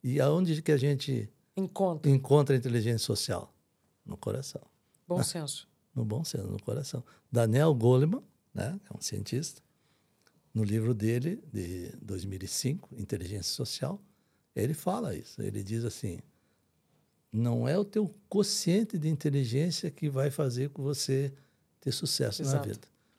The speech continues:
Speaker 1: O que vai fazer você se dar melhor é você ser aceito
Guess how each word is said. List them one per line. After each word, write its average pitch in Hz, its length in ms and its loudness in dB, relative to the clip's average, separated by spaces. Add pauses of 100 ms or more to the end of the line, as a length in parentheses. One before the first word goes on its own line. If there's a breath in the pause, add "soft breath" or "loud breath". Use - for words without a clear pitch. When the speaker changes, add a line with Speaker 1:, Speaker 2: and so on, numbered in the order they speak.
Speaker 1:
O - 40 -20
que 120 120 0
vai 151 240 4
fazer 117 600 0
você 104 560 -4 (260)
se - 180 -12
dar 123 240 -2
melhor 117 440 0 (340 soft breath)
é 113 80 -4
você 110 260 -4
ser 139 440 0
aceito - 960 -2